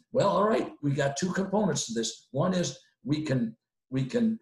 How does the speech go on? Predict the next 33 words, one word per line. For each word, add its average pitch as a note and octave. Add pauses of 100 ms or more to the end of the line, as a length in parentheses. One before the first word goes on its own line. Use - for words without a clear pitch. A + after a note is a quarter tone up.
bring E3+
in E3+
a D3
training E3
in B2+
partnership D3+
with A#2
you D3
guys D3+ (440)
to G#2+
sh-, - (220)
make C3+
sure D3
they A#2+
know C#3
how C3+
to C#3 (120)
do C#3+
it -
and A#2
they A#2
can C#3+
do D3
it. D3 (220)
And A2
second E3
of C#3
all, D3+ (220)
together D3
we C#3
will C3+
build C3+
a A#2+